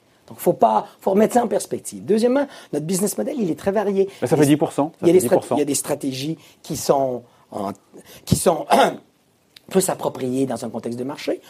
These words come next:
Speaker 1: d'autres moins. On parlait tout à l'heure des stratégies value. Vous savez, vous m'auriez fait la même remarque concernant, euh, la, la, la, le poids de Harris Associates aux États-Unis dans notre chiffre d'affaires il y a quelques années.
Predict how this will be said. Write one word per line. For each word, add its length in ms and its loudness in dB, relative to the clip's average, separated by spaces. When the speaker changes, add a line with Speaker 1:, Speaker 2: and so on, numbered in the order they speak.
Speaker 1:
d'autres 440 4
moins. 240 -4
On 80 -6
parlait 240 4
tout 180 -4
à 60 2
l'heure 160 -2
des 60 -8
stratégies 420 -8
value. 240 -2
Vous 100 -6
savez, 360 -2
vous 180 -2
m'auriez 260 6
fait 160 2
la 100 2
même 240 0
remarque 400 -2
concernant, 640 -2
euh, 160 0
la, 140 0
la, 260 0
la, 180 -4
le 140 2
poids 400 4
de 80 0
Harris 360 2
Associates 520 -2
aux 60 -6
États-Unis 520 -2
dans 160 4
notre 160 2
chiffre 180 2
d'affaires 400 -2
il 40 2
y 40 4
a 20 6
quelques 380 0
années. 260 -2